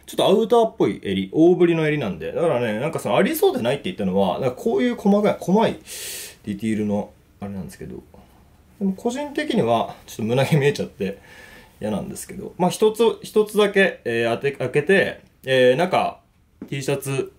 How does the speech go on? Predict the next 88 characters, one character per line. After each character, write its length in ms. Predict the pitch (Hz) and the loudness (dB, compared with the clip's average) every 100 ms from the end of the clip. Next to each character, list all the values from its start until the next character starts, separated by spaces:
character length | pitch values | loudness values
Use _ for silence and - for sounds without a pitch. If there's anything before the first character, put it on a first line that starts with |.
| _ _ _ _ | _ _ _ _
ま 100 | - | -4
あ、 40 | 123 | 0
イ 80 | 135 | 2
ン 100 | 147 | 4
ナ 80 | |
ー 40 | 147 | 4
で 60 | |
す 140 | 151 101 | 2 0
ね、 100 | 92 | -2
見 100 | 131 | -2
せ 100 | - | 2
て 80 | 113 | 2
い 60 | |
た 100 | 110 | 4
だ 80 | 107 | 2
い 60 | 110 | 4
て、 120 | 165 | 2
そ 140 | 185 | 4
れ 120 | 202 | 2
と、 340 | 208 220 220 - - _ - | 4 4 4 -2 -20 _ -4
え 300 | 110 104 110 | 0 2 2
ー、 0 | |
ま 100 | 131 | 2
あ、 40 | |
僕 120 | 127 | 2
だ 60 | 160 | 0
っ 40 | |
た 60 | 143 | 0
ら 60 | 101 | -4
キ 80 | |
ャ 20 | 98 | -6
ッ 80 | |
プ 160 | - 123 | -6 -4
と 140 | 123 | -4
か、 340 | - 101 95 - - | 0 0 0 -6 -6
え 180 | 98 95 | -2 -2
ー、 20 | |
靴 240 | - 156 | -4 -2
で 80 | 117 | -2
す 100 | - | -2
ね、 240 | 92 95 - | -6 -6 -6
色 200 | 107 113 | 0 2
合 60 | |
わ 60 | 110 | 0
せ 120 | - | -2
し 140 | - - | -8 -4
て 60 | |
い 40 | 110 | 0
た 60 | |
だ 80 | 117 | 2
け 100 | 151 | 4
る 100 | 170 | 2
と、 300 | 196 208 - - - - | 4 4 2 -6 -20 -4
よ 140 | 139 147 | 2 6
り 320 | 160 160 _ _ _ - | 4 2 _ _ _ -18
ス 120 | - | -4
タ 100 | 123 | 2
イ 60 | 113 | 2
リ 80 | |
ン 60 | 113 | 2
グ 80 | 107 | 0
に 280 | 104 101 - - - - - | 0 0 -4 -16 -18 -20 -10
ま 120 | 127 127 | -4 0
と 80 | |
ま 120 | 113 113 | 2 2
り 60 | |
が 80 | 104 | 2
出 100 | 110 | 2
る 120 | 95 | 2
ん 20 | |
じ 80 | 87 | -2
ゃ 60 | 82 | -8
な 80 | 78 | -10
い 40 | |
か 80 | - | -12
な 60 | |
と。 60 | - - | -14 -2
で、 200 | 156 - - | -2 -2 0
第 260 | 226 370 415 | 2 4 4
二 140 | 427 | 4
ボ 140 | 415 | 4
タ 120 | 403 147 | 2 2
ン 100 | 113 | 0
ま 140 | 101 | -2
で 120 | 98 | -2
開 100 | 98 | -2
け 120 | 123 - | -2 0
て、 360 | 175 143 95 | 2 2 0